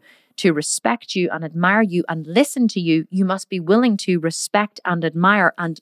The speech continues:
listen to your child and give them freedom over their own lives. It really is so, so, so important.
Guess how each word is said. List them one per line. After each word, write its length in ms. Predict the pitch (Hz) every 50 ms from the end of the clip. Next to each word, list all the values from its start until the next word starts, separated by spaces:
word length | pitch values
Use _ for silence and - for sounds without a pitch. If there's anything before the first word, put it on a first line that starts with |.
| _ -
listen 560 | 151 160 170 196 220 - - - 180 170 165
to 160 | - - -
your 200 | 196 180 165 156
child 560 | 151 - - - 214 214 214 180 156 151 151 - _ _ _ _ _ _
and 140 | - 196 185
give 160 | 170 196 196
them 180 | 185 185 160 165
freedom 520 | 156 - - - 202 196 180 180 170 170 -
over 240 | 165 180 180 175 165
their 220 | 156 165 156 - - -
own 160 | 170 175 170
lives. 500 | 160 151 156 165 151 135 131 - - - -
It 100 | 180 180
really 480 | - 175 180 180 180 190 190 185 185 175 -
is 260 | 175 175 170 156 -
so, 540 | _ - - - - - 175 170 170 185 180 - - - - _ _
so, 240 | - - - 175 160
so 320 | - - - 156 156 156 -
important. 600 | 156 156 143 - 160 - - 127 117 - -